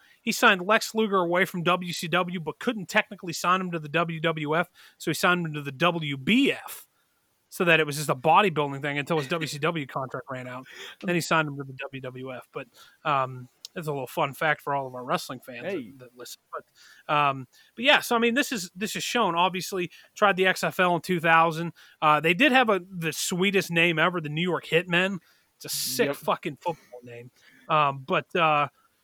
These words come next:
Speaker 1: I, I mean, that one failed miserably. Um, that, that classic story where Lorne Michaels, uh, the, the dude that runs Saturday Night Live, was, like, yelling at N B C about getting this fucking thing off the air so that Saturday Night Live could start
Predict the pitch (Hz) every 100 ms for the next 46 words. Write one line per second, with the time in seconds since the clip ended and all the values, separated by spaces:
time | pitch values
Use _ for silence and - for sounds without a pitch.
0 | _ _ - 160 160 156 156 156 160 156
1 | 160 185 170 160 - 170 165 156 156 156
2 | 156 151 156 165 - _ _ - 151 143
3 | 139 139 131 _ _ _ _ _ 170 196
4 | 180 180 190 - 180 180 165 175 - -
5 | 202 190 170 139 135 - - - 160 165
6 | 190 190 180 160 175 165 139 139 139 -
7 | _ _ 147 143 139 143 139 143 156 160
8 | 156 156 165 147 180 170 165 156 151 151
9 | 151 156 151 147 139 151 139 - _ _
10 | _ - 135 160 208 247 220 208 196 196
11 | 196 196 - 208 185 180 165 180 190 175
12 | - - - 349 226 208 208 208 196 180
13 | 180 185 202 185 185 160 156 202 190 190
14 | 185 180 175 175 175 170 156 - - -
15 | 180 170 139 147